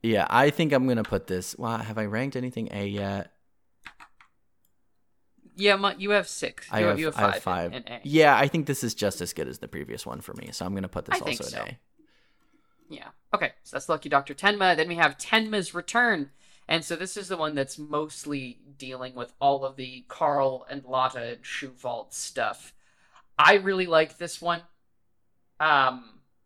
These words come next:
Speaker 2: I, I just really enjoy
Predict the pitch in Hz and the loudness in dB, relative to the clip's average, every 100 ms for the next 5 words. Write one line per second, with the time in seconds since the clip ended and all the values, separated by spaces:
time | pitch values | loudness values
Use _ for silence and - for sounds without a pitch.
0 | _ - 139 135 131 131 131 - _ _ | _ -2 2 4 2 -2 -10 -16 _ _
1 | _ _ _ _ _ 135 139 139 - - | _ _ _ _ _ -4 -4 -6 -14 -12
2 | 139 135 131 127 135 - 131 123 120 | -12 -10 -12 -14 -10 -6 -4 -4 -6